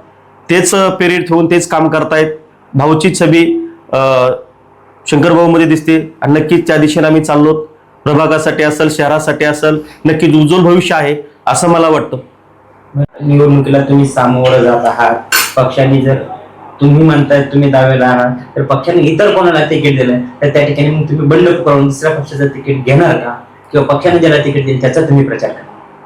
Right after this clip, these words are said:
Speaker 1: जो पक्ष श्रेष्ठ निर्णय घेणार, जे आमचे निवडणूक प्रमुख आदरणीय शंकरशेठ जगताप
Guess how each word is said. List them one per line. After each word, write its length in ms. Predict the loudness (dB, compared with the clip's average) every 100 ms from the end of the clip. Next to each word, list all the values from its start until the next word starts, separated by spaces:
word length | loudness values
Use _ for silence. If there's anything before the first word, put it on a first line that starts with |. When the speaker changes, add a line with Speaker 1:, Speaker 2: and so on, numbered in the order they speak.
| -20 -20 -20 -4 0
Speaker 1:
जो 100 | 2
पक्ष 280 | 2 0 -2
श्रेष्ठ 360 | 0 -2 0
निर्णय 280 | 0 2 0
घेणार, 220 | 0 0 -4 -6 -2
जे 60 |
आमचे 380 | -2 0 0 0
निवडणूक 360 | 2 2 2 0
प्रमुख 340 | -2 -2 -2
आदरणीय 340 | 0 0 0
शंकरशेठ 440 | -2 -2 -2 -2 -2
जगताप 440 | -2 -2 -4 -4